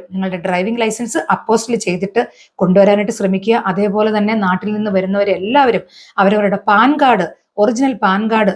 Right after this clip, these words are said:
കയ്യിൽ കരുതി കൊണ്ടുവരിക. ഏഹ്, ഇതുപോലെ ഈ പറയുന്ന പോലെ ഒറിജിനൽ ഡ്രൈവിംഗ് ലൈസൻസ് അപ്പോസ്റ്റിൽ ചെയ്തിട്ടാണ് നിങ്ങൾ കൊണ്ടുവരുന്നതെങ്കിൽ ആ ഒറിജിനൽ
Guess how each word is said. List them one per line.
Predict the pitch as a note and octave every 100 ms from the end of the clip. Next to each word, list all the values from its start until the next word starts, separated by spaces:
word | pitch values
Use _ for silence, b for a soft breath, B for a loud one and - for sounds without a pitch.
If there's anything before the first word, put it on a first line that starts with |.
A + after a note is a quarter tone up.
| -
കയ്യിൽ | F#3 F#3+ F#3+ G3
കരുതി | G3 F3+ F#3+ G#3+
കൊണ്ടുവരിക. | G3 F3+ G3 F#3+ G3 D#4+ - B B B B G3+
ഏഹ്, | F#3+ F#3 F#3 F#3 F#3+
ഇതുപോലെ | B3+ B3 B3
ഈ | B3+ B3+
പറയുന്ന | C4 A#3+ A#3+
പോലെ | B3 B3
ഒറിജിനൽ | G#3+ G#3+ A#3+
ഡ്രൈവിംഗ് | B3+ A#3 G#3+ A#3
ലൈസൻസ് | A#3 G#3+ A#3 A#3+ C#4 B B A3+
അപ്പോസ്റ്റിൽ | - C4+ C#4 C#4+
ചെയ്തിട്ടാണ് | C#4+ A#3+ A#3+ D4+ C4 C4 C#4
നിങ്ങൾ | B3
കൊണ്ടുവരുന്നതെങ്കിൽ | A#3+ G#3+ A3 A#3 A3+ A#3 B3+
ആ | C#4 G#3+
ഒറിജിനൽ | G3 G3 G#3+